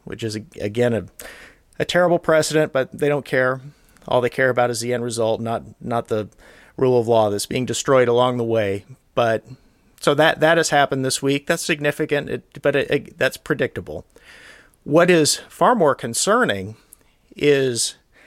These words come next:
a report from the Washington Post last week. So you know it's, it's straight <laughs> from the lips of, of the dragon. Citing eight anonymous sources, they're saying that federal prosecutors are now, uh, conducting, uh,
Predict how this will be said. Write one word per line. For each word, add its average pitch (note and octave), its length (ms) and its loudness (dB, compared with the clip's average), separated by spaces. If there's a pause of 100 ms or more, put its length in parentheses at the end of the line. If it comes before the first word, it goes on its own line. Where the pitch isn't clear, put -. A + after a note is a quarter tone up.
(320)
a D3+ 80 2
report D3+ 420 4
from C3+ 320 -2
the B2 100 -2
Washington B2 720 -2
Post C3 540 -4 (280)
last - 360 0
week. C3+ 420 -6 (380)
So - 200 -6
you A#2+ 160 -4
know C3 180 0
it's, - 240 -4
it's - 180 -6
straight C#3+ 320 0
<laughs> - 120 -6
from D3 260 -2 (140)
the G#2+ 120 -4
lips D3 320 0
of, B2+ 300 -4
of B2+ 200 -4
the - 80 -6
dragon. A#2 640 2 (880)
Citing D#3 540 2
eight F3+ 300 0
anonymous D#3 500 0
sources, D3 600 -2
they're C3+ 320 -2
saying C#3+ 380 0
that G2 100 -4
federal E3 320 2
prosecutors D3+ 920 2
are C3 140 -2
now, C#3 460 2
uh, C3 260 -2
conducting, C3+ 720 -2
uh, A#2+ 260 0